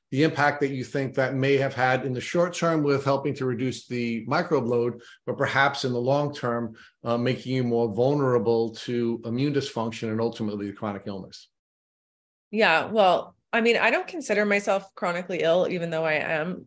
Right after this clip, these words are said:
Speaker 2: 'cause, like, I just don't wanna put myself into that bucket because I feel like it's, like, a huge thing. I'm,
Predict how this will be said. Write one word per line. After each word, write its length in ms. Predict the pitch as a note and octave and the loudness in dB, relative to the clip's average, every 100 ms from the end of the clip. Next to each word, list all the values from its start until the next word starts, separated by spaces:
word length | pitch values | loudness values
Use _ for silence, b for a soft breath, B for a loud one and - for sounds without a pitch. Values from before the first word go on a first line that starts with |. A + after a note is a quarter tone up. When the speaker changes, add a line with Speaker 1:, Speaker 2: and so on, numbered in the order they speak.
| - | -6
Speaker 2:
'cause, 220 | F#3 E3+ | -2 4
like, 180 | D#3+ D#3 | 4 4
I 100 | - | 2
just 180 | E3+ E3+ | 0 0
don't 140 | F#3 E3 | -2 -2
wanna 160 | D#3+ | -2
put 220 | - E3+ | -4 -4
myself 400 | E3+ E3 D3+ D3+ - | -2 0 0 0 -6
into 220 | F3+ F#3 | -8 0
that 240 | E3+ - | 0 2
bucket 300 | E3+ E3 E3+ | 0 2 0
because 260 | F#3+ F3 E3 | -2 -2 0
I 80 | D3+ | 0
feel 240 | - D#3+ | 2 4
like 220 | D#3+ D#3 | 4 2
it's, 180 | D#3 - | 0 -2
like, 180 | D#3 D3+ | -2 -2
a 60 | D3+ | -4
huge 300 | F3 D#3+ - | -4 -4 0
thing. 220 | D#3 F3+ B B B | -2 -2 B B B
I'm, 360 | G3+ G3+ G#3+ | 6 6 4